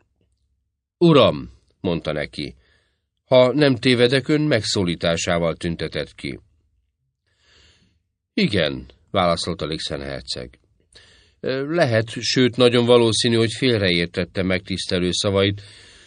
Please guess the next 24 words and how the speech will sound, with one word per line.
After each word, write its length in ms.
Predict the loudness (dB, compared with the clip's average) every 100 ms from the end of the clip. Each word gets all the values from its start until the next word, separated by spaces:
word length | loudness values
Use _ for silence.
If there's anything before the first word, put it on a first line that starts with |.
| _ _ 0
Arra 300 | 4 6 6
kérem, 400 | 4 4 4 4
hogy 280 | 2 0 -2
betű 380 | 0 2 0 -2
szerint 400 | 0 0 0 -2
ismételje 680 | -4 0 0 2 2 4
meg, 180 | 2 0
amit 220 | 0 -2
az 140 | -4 0
imént 420 | 0 0 -2 -6
mondott.” 580 | -6 -6 -8 -10 -18 -20 _ _ _ _ _ _ _ _ _ _ _ _ _ _ _ _ _ _ _
Lixen 400 | -6 -4 0 0
hercege 480 | 2 2 2 -2 -2
beleegyezése 800 | 0 2 2 0 -2 -2 -4 -2
jeléül 420 | -2 0 0 -2
biccentett, 880 | -2 -6 -4 -2 -2 0 -2 -4 -12
aztán 580 | -8 -8 -4 -4 -4 -6 -14 _ _ _ -12
szóról 520 | -2 2 2 2 0
szóra 460 | -2 -2 2 2 2
elismételte, 840 | 2 0 -2 -2 -2 -4 -2 -4
amit 200 | -6 -6
az 120 | -6
előbb 280 | -4 -4 -6
mondott. 680 | -8 -10 -10 -14 -16 -20